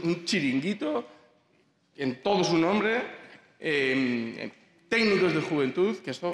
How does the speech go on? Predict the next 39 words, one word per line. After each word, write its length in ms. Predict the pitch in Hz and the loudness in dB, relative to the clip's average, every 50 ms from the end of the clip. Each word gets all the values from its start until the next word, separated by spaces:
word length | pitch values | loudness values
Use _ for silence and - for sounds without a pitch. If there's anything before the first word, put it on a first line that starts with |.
| - - - | -4 -6 -6
es 80 | 120 123 | -4 -2
lo 120 | 127 123 | -2 -2
que 60 | 123 | 0
va 120 | 131 170 180 | 0 0 2
a 40 | |
solucionar 560 | - - 160 147 - 143 131 135 143 151 - - - - - - - - - - - _ - - _ - | 2 2 0 0 0 -2 -2 0 0 -2 -4 -6 -10 -12 -14 -16 -16 -18 -20 -20 -20 _ -20 -14 _ 0
todos 180 | 196 185 180 | 2 4 4
los 140 | 175 165 - | 4 2 2
problemas 280 | - 165 151 147 139 131 | 0 0 0 0 0 -2
de 60 | 117 | -2
los 80 | 107 107 | -4 -6
jóvenes. 180 | - 117 127 | -6 -4 0
Miren, 180 | 185 214 196 165 | 0 2 2 2
nosotros 260 | 165 170 254 254 269 240 | 2 0 -2 -4 -4 -4
hemos 140 | 226 208 | -6 -6
traído 180 | - 196 190 190 | -4 -2 -2 0
una 140 | 185 180 165 | 0 0 -2
rebaja 340 | 160 151 156 165 - 165 139 | -2 -2 -2 -4 -2 -2 -2
del 120 | 127 127 | -2 -2
I 40 | 131 | -4
T 80 | 135 | -4
P 120 | 123 131 135 | -4 -4 -4
para 160 | 135 143 127 | -4 -4 -4
que 80 | 113 107 | -4 -6
los 120 | 110 - | -8 -10
jóvenes 280 | - 139 127 123 120 - | -8 -6 -6 -6 -6 -6
puedan 400 | - 135 131 131 131 131 139 - - - - - _ _ _ _ _ - | -4 -4 -2 -2 -2 -2 -4 -8 -14 -18 -20 -20 _ _ _ _ _ -14
acceder 360 | 123 - - 131 127 123 113 | -14 -8 -4 -2 -2 -2 -2
a 40 | 110 | -4
comprar 220 | 107 104 107 104 | -6 -8 -10 -10
una 100 | 104 98 | -10 -12
familia. 380 | - - 95 - - _ _ - _ _ _ _ _ _ _ _ _ _ _ _ _ | -16 -18 -20 -20 -20 _ _ -20 _ _ _ _ _ _ _ _ _ _ _ _ _
Nosotros 400 | - 151 - 233 247 240 247 226 214 | -8 -4 0 0 2 2 2 2 2
en 80 | 196 | 0
el 60 | 175 | 0
pacto 240 | 165 202 202 185 190 | 0 0 0 0 0
de 60 | 180 | -2
presupuestos 460 | 160 160 147 156 156 185 196 190 185 160 | -4 -4 -6 -6 -6 -6 -6 -6 -6 -6
metimos 520 | 139 131 147 185 190 185 185 190 185 - | -6 -4 -4 -2 -2 -2 -2 -4 -6 -10